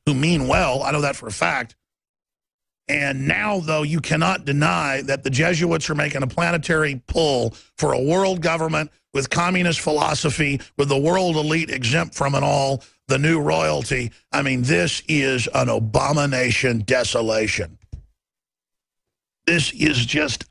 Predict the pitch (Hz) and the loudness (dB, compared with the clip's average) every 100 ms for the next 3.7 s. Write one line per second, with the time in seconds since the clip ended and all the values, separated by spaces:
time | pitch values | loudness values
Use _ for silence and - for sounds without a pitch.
0 | - 180 175 156 - - - - - - | 0 0 0 -4 -6 -6 -6 -6 -8 -8
1 | - 196 165 - 120 127 117 151 151 135 | 0 2 2 -2 -4 -4 -2 0 0 2
2 | 147 143 139 127 139 120 95 - _ _ | 0 0 0 -2 -2 -2 -2 -6 _ _
3 | - - _ _ _ - | -20 -20 _ _ _ 0